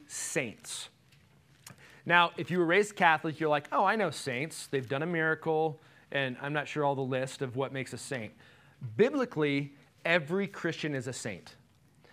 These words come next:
Biblically, every single person who has placed their faith in Jesus as Lord is considered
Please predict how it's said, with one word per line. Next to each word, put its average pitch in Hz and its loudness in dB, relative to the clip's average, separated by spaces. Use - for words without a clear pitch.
Biblically, 220 2
every 240 2
single 240 0
person 185 -2
who 165 0
has 143 -2
placed 202 -2
their 214 0
faith 185 -2
in 143 -2
Jesus 202 -2
as 196 -2
Lord 160 2
is 165 -2
considered 151 0